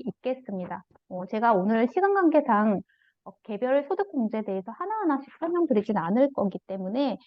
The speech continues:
각각의 공제 옆에, 어, 법령의 번호를 좀 적어 놓았습니다. 어, 예를 들어서 조특법이라고 되어 있는 거는 이제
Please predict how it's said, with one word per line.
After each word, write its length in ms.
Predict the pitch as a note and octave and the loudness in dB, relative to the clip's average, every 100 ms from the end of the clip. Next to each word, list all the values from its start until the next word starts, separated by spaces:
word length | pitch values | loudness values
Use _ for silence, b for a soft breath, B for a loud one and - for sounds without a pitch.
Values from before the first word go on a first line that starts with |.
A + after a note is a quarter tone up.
| b _ | b _
각각의 440 | G#3+ - C#4 C#4+ | -12 -4 0 2
공제 360 | B3+ G#3 A3 C4+ | 2 4 6 6
옆에, 600 | E3 - E4 D#4 D4+ D4 | 4 -2 -2 2 4 4
어, 340 | G3+ A3 - - _ | 0 -8 -20 -20 _
법령의 600 | G#3 G3 B3 C#4+ C#4 C4+ | -4 0 0 0 0 -2
번호를 360 | A#3 F#3 B3+ C4 | -4 -4 -2 -2
좀 100 | G#3+ | -2
적어 240 | G3 F#3+ A3+ | -6 -6 -4
놓았습니다. 600 | F#3 G3 G3 F#3+ F3+ D#3+ - _ _ _ _ _ _ - | -2 -2 -2 -6 -6 -8 -16 _ _ _ _ _ _ -12
어, 80 | G#3 | -4
예를 180 | B3+ D4 | -2 2
들어서 400 | C#4+ C#4 C4 B3 | 2 4 2 2
조특법이라고 720 | A#3 - G#4 A4 G4 B3+ A3 | -2 -6 -4 -2 2 2 2
되어 160 | A3 G3+ | 4 4
있는 220 | G3 G3 | 4 0
거는 300 | F#3+ G#3 A3 | -4 -4 -4
이제 120 | G3 | -4